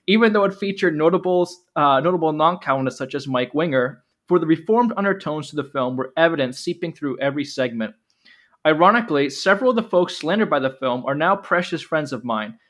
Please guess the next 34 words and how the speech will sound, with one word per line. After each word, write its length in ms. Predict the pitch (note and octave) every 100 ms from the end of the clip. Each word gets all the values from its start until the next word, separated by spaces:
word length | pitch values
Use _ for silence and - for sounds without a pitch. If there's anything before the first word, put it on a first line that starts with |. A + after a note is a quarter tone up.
| _
but 100 | E3+
that 140 | G3+ A3
was 140 | A3+
not 180 | G#3 G#3+
the 60 | -
case 340 | - F3 -
when 100 | C#3+
I 40 | C3+
first 300 | D3+ C3+ -
saw 160 | E3
the 120 | D3 A2+
film. 360 | A#2 A2+ F3+ _ _ _ _ _ -
It 60 |
was 180 | F#3 F#3+
either, 600 | F3 A3 B3 A#3 G#3+ -
um, 260 | D#3+ D#3 D3+
in 200 | D#3 D3 _ F#3+
watching 240 | G3+ G#3
the 60 | D#3+
first 340 | - A#3+ B3+
or 20 |
the 60 | F3
second 420 | - G#3+ F3 C#3+
film 340 | C#3 B2+ C3 -
that 80 | D3+
I 80 |
was 140 | F3 -
introduced 600 | G#3+ A3+ G#3+ D3+ D3 -
to 80 | C#3
the 80 | D3
malicious, 720 | C#3+ C#3+ D#3 D3+ - A#2+ - _ _ - C#3+
God-hating 680 | F#3 F#3 F#3 E3 D3 C#3 C3+
Rob 380 | C3 C#3 C#3+ C3+
Bell 400 | C#3 A#2+ C3+ C3+